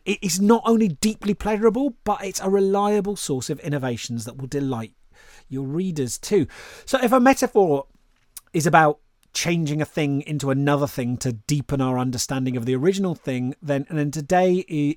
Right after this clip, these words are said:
i-, is pushing that metaphoric principle to the next level. We're gonna swap core building blocks of a story for different ones a-,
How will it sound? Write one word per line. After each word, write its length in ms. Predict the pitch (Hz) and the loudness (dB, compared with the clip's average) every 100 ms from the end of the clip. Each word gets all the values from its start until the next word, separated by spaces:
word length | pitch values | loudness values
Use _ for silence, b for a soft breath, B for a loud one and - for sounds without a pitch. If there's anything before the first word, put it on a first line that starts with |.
| 156 | -6
i-, 80 | 151 | -8
is 120 | 151 | -8
pushing 440 | - - 185 180 160 | -6 -4 -2 -2 -4
that 200 | 143 - | -4 -6
metaphoric 800 | 143 135 143 135 135 131 - | -4 -4 -6 -4 -4 -4 -12
principle 400 | - 139 120 127 | -10 -10 -8 -10
to 100 | 120 | -8
the 60 | 139 | -6
next 260 | 120 - - | -6 -8 -8
level. 400 | 120 101 101 - b b b b b - | -8 -8 -14 -18 b b b b b -8
We're 80 | |
gonna 180 | 156 165 | -2 -2
swap 500 | - - 202 - - - | -2 2 2 2 -2 -4
core 340 | - 214 202 | 6 8 8
building 480 | 143 175 165 147 131 | 4 0 2 0 0
blocks 340 | 120 - - | -2 -4 -8
of 80 | 135 | -6
a 40 | |
story 400 | 135 - 123 117 | -6 -4 -4 -4
for 100 | 110 | -6
different 440 | 120 190 - 156 131 | -4 -4 -2 -6 -6
ones 500 | 127 127 123 - - B B B | -4 -2 -2 -4 -10 B B B
a-, 80 | - | -20